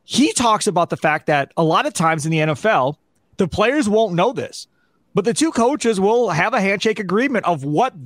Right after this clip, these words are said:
one coach wants the other coach to do. It may be, "Hey, look, this kid's struggling to get to, against the blitz. I want you to bring some heat. I want you, I know it's preseason,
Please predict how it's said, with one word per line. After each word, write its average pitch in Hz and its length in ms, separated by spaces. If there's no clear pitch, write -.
one 160 360
coach 196 280
wants 180 320
the 180 80
other 214 180
coach 196 300
to 196 120
do. 254 240
It 208 180
may 240 200
be, 175 320
"Hey, 156 160
look, 131 260
this 156 160
kid's 160 320
struggling 139 380
to 139 40
get 131 200
to, 127 260
against 143 220
the 143 60
blitz. 120 320
I 131 60
want 139 240
you 135 60
to 120 60
bring 131 160
some 120 120
heat. 120 280
I 127 40
want 131 320
you, 147 160
I 131 80
know 165 240
it's 180 160
preseason, 170 640